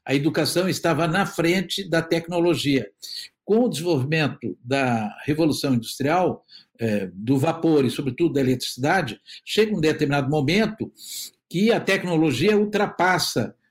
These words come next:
é, o desenvolvimento da educação. Mas, rapidamente, né,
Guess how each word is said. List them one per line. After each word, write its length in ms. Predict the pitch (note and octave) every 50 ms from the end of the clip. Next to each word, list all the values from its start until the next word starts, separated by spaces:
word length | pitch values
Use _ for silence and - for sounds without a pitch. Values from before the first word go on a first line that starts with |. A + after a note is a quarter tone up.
| _ _ -
é, 320 | B2 B2 A#2+ A#2 A#2 A#2
o 160 | G#2+ A2+ A#2+ A#2+
desenvolvimento 920 | A2+ A#2+ C3 E3+ F3 C#3 A#2 B2+ C#3+ D3+ E3+ F3 E3+ - F3+ F#3+ F#3 - -
da 160 | C3+ C#3+ D#3
educação. 640 | E3 D#3 D#3+ D#3 - E3+ D#3+ - C#3+ B2+ A2 G#2 - _ _ _ -
Mas, 220 | C3+ D#3 E3 B2
rapidamente, 960 | E3 A3+ B3 A#3+ G#3+ F#3 E3+ D#3 B2+ C3+ F3+ A3 A#3 A3 - - - - - -
né, 280 | A#2 C3+ E3 G#3 G#3